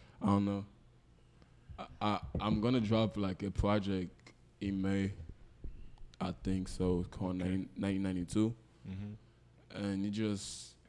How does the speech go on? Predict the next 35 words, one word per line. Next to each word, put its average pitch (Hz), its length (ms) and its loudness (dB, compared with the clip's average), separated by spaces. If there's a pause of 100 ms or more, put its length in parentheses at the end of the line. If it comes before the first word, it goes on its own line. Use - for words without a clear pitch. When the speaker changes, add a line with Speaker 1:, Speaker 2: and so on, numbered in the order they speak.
Speaker 1:
like, 98 160 -2
I 98 40 0
s-, - 200 -6 (140)
a - 60 -6
project 107 360 2
close 104 240 -4
to 98 60 -6
me, 98 140 -2
I'm 92 120 -4
just 92 160 -8
talking 95 220 -6
to - 140 -12
myself. 87 340 -10 (500)
Speaker 2:
Okay. 95 320 -12 (1000)
Speaker 1:
And 95 160 -8
I 95 80 -6
just 101 320 -6 (240)
need 110 160 4
to 107 60 2
put 107 200 4
music 104 300 2
out, 95 180 0
so 92 140 -2
I 87 60 2
feel 92 180 2
like 87 240 0 (200)
it's 90 100 -8
the 90 80 2
right 85 200 2
time. 90 340 2 (380)
Speaker 2:
So - 140 -4
I'm 160 80 -2
really 160 320 0
curious, 120 300 -6
right? 101 280 -4